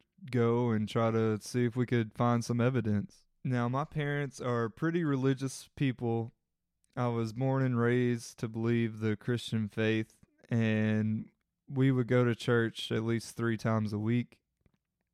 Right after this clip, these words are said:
And within the Christian faith, they teach you to be absent of the body is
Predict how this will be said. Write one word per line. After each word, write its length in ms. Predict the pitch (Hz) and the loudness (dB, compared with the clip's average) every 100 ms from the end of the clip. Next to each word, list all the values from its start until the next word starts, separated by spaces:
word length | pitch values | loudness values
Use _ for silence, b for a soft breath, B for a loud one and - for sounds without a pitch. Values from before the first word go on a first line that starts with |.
| _ _ | _ _
And 640 | 127 123 113 113 110 113 - | -2 0 2 2 0 -2 -6
within 540 | - 127 117 135 147 143 | -2 0 0 2 2 2
the 80 | |
Christian 560 | 127 151 147 - 127 117 | 0 0 0 0 -2 -2
faith, 460 | - 143 143 131 - | 0 0 2 -2 -2
they 220 | 117 110 | 0 0
teach 440 | - - 151 - | -2 -4 -4 -4
you 420 | 120 117 117 113 107 _ _ _ _ _ _ _ _ _ _ _ _ _ _ - | -4 -2 -2 -4 -8 _ _ _ _ _ _ _ _ _ _ _ _ _ _ -6
to 180 | 127 113 | -4 0
be 280 | 120 123 | 0 0
absent 600 | - 120 131 - 139 117 - | 2 0 0 -4 -2 -4 -2
of 240 | 123 110 | -4 -2
the 80 | 107 | -2
body 760 | 107 123 143 120 107 107 - - | 2 2 4 2 0 0 -4 -8
is 720 | - 117 110 107 104 101 - | -4 0 2 2 0 -4 -12